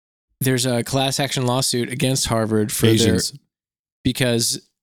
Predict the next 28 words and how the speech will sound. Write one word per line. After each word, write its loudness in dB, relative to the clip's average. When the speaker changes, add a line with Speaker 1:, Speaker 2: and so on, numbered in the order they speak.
Speaker 1:
they 4
are 2
changing 0
their 2
requirements 0
to 2
try 0
to 2
reduce 2
the -2
number 0
of -2
Asians, 0
make 2
it 0
more 4
difficult 2
for 2
Asians 2
to 0
get 2
in 2
because 2
they 4
are, 2
quote 2
unquote, 2
over-indexed. 0